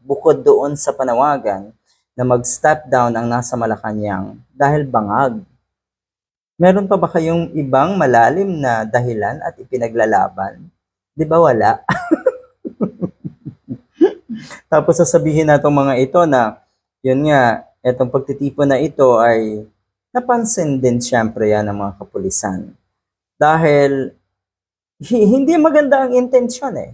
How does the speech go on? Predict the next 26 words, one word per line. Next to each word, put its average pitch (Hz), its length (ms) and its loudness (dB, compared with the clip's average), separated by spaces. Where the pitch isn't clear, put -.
Nakikita 156 560 -4
natin 135 420 2
sa, 117 540 2
sa - 160 -6
social 143 460 2
media. 98 480 -4
Ang 123 160 -6
intensyon 165 480 -6
kasi 180 240 -4
neto 175 560 2
ay 160 320 -2
to 185 80 0
overthrow 190 800 2
the 131 80 2
government 110 640 -4
at 123 160 0
ang 120 400 0
administrasyon 120 960 0
nga 107 80 -4
ni 110 80 -4
Marcos 107 480 -4
Junior. 95 480 -4
Patalsikin 160 960 -2
ang 135 160 -4
nasa 127 240 -6
Malacanang. 101 640 -6